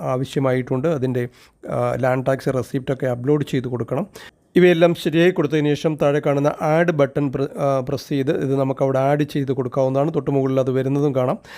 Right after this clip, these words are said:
ഇവിടെ ഡിലീറ്റ് ചെയ്യുകയോ വീണ്ടും എഡിറ്റ് ചെയ്ത് കൊടുക്കുകയോ ഒക്കെ ചെയ്യാവുന്നതുമാണ്. ഒന്നിലധികം കൃഷിഭൂമി ഉണ്ടെങ്കിൽ, ദൺ-, ആ, സർവേ നമ്പരൊക്കെ ഒന്നിലധികം ഉണ്ടെങ്കിൽ, ആ, ഇത് വീണ്ടും ആഡ് ചെയ്ത് one by one ആയിട്ട് കൊടുക്കുകയും വേണം.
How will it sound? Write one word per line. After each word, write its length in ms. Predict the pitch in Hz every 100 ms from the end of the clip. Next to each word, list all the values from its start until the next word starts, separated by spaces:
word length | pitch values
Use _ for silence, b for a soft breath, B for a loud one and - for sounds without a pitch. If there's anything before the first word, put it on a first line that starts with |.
| B
ഇവിടെ 240 | B - 143
ഡിലീറ്റ് 320 | 139 139 147
ചെയ്യുകയോ 280 | 160 131 131
വീണ്ടും 280 | 135 135 135
എഡിറ്റ് 200 | 135 131
ചെയ്ത് 220 | 160 135
കൊടുക്കുകയോ 380 | 131 127 139 123
ഒക്കെ 120 | 131
ചെയ്യാവുന്നതുമാണ്. 920 | - 123 127 127 135 131 127 123 233 - B B B
ഒന്നിലധികം 800 | 147 165 190 165 151 147 143 - - -
കൃഷിഭൂമി 560 | 143 - 135 135 139 143
ഉണ്ടെങ്കിൽ, 480 | - 139 123 120 139
ദൺ-, 240 | 147 135
ആ, 400 | - 127 127 127 123
സർവേ 220 | 139 139
നമ്പരൊക്കെ 400 | 135 127 131 127 127 - - - 247
ഒന്നിലധികം 580 | 196 139 156 147 139
ഉണ്ടെങ്കിൽ, 420 | 120 117 120 151 226 B B B _
ആ, 40 | 123
ഇത് 440 | - 127 123 - -
വീണ്ടും 440 | 139 143 151 - - -
ആഡ് 180 | 127 131
ചെയ്ത് 380 | 127 120 135 277 _ _ _ 117
one 160 | 131
by 120 | 139 139
one 180 | 123
ആയിട്ട് 240 | 113 117 139
കൊടുക്കുകയും 600 | 135 120 - 135 127 113
വേണം. 280 | 104 139